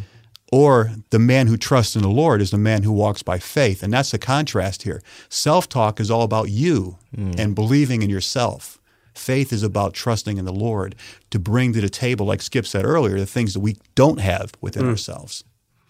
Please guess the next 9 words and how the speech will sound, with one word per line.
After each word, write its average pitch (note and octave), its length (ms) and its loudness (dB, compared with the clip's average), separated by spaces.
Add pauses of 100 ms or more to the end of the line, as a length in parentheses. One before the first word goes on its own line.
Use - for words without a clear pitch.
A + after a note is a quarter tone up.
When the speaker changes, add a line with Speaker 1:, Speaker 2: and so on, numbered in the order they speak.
(540)
Speaker 2:
Yeah, F#2+ 300 -2
I A2+ 120 -2
have A2 280 -4
personal A#2 480 2
experience F#2 680 -2
in F2+ 120 -2
this. F2 300 -6
I E2+ 60 -6
remember G2 800 0